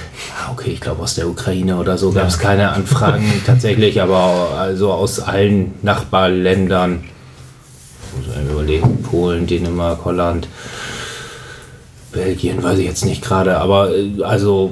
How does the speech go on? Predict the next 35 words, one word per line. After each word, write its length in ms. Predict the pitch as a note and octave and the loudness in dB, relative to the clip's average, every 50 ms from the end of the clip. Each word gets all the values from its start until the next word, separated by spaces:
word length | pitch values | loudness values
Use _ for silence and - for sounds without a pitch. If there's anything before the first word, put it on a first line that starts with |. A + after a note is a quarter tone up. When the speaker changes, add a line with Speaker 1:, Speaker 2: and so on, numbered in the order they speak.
| - - - - - - - - - | -4 -12 -18 -20 -20 -20 -20 -20 -6
Speaker 1:
ich 160 | - C3+ B2+ | -4 -2 2
Speaker 2:
Schon 100 | B2 A#2+ A2+ | 2 2 4
Speaker 1:
würd 40 | A2 | 4
Speaker 2:
sehr 100 | C3 B2+ | 4 4
Speaker 1:
sagen, 200 | B2+ C#3 - - | 4 4 4 4
Speaker 2:
breit. 260 | - B2+ B2+ B2 A2+ | 4 4 4 4 6
Speaker 1:
europaweit 1080 | B2 C#3+ D3 - C#3 C3+ B2 A2 A2+ G#2+ A2+ A#2 A2+ A2+ A2+ A2+ - - - - - - - - - - - - - - - | 4 4 4 4 4 4 4 4 4 4 6 6 6 4 4 0 -2 -4 -4 -4 -6 -10 -12 -16 -20 -14 -12 -12 -12 -10 -6
war 200 | - F#2+ F#2+ F#2+ | -4 -2 -2 -2
schon 460 | F#2 - - G#2 F#2+ F#2+ F#2+ F#2+ F#2 - | -2 0 0 0 2 2 2 0 -2 -4
auf 160 | F#2 E2 - | -6 -8 -4
jeden 240 | - F2+ F2+ E2+ E2+ | -2 -2 -2 -2 -2
Fall 380 | - - F2 F2 F2 E2+ E2 D#2+ - - - | -4 -4 0 0 2 0 0 -2 -8 -12 -8
eigentlich 440 | - G2 G2 F#2 - G2 F2+ - - | -4 -2 -2 0 0 -2 -4 -4 -4
alles, 400 | F#2 F2+ E2+ - - - - - | -4 -4 -4 -4 -6 -8 -10 -8
alles 260 | - F2+ F2+ F2 - | -6 -4 -4 -4 -4
dabei, 380 | - E2 E2 F2 F2+ F#2 F#2 F2+ | -4 -4 -2 0 2 2 2 2
mindestens 400 | G2 F2+ F2 F#2 F2+ - - - | 2 4 4 4 2 2 0 0
an 140 | - D2 E2 | 0 2 4
Anfragen 420 | F2 F2+ F2+ - - F2 F2 E2 | 4 2 2 2 0 0 2 2
natürlich 420 | D#2+ D#2+ D#2 - - E2+ F2 - - - | 2 0 0 0 0 0 0 0 2 2
Irland 340 | G#2 F#2+ F2+ F2+ E2+ F2 F2+ | 2 2 2 2 0 0 -2
und 200 | F2+ E2+ F2 - | -4 -6 -6 -6
Großbritannien 640 | - - F2 - - F#2 F2 - F#2 F2+ F#2 F2+ F2+ | -6 -6 -6 -2 -2 -2 -2 0 0 0 2 2 2
nochmal 240 | E2+ E2+ F2 F2+ E2 | 2 2 0 0 0
mit 180 | E2+ E2 D2 | 0 -2 -2
einer 160 | - F2+ F2 E2 | -2 -2 -2 0
ganz 280 | F2+ F2+ F2+ F2+ - | 0 0 0 0 -2
starken 480 | - - F#2+ F2 - F#2 F2+ E2+ - - - - - - - - - - - - | -2 -2 0 2 2 2 0 0 -4 -10 -16 -18 -20 -20 -20 -20 -20 -20 -20 -18
Fokussierung 760 | - - - - G#2 F#2+ - - F#2+ F2+ E2+ F2+ F2 F2 E2+ | -6 -4 -2 0 0 0 0 2 2 4 4 4 2 2 2
dann, 300 | E2+ E2+ E2+ F#2 F2+ - | 2 2 2 2 2 0
aber 420 | - - - E2+ E2 D#2+ D#2 D2+ - - - - - - | 0 -2 -2 -2 -2 -2 -2 -4 -8 -12 -18 -20 -8 -6
ja. 80 | E2 D#2 D2 - - - - | -4 -4 -4 -6 -10 -10 -4
Also 280 | - - G2 A#2 A2 | -2 -2 0 0 0
auch 160 | G2 G#2+ G2+ - | 0 -2 -2 2
viele, 400 | - C3+ C#3+ C3+ B2 A#2+ A#2 | 2 4 4 6 4 4 2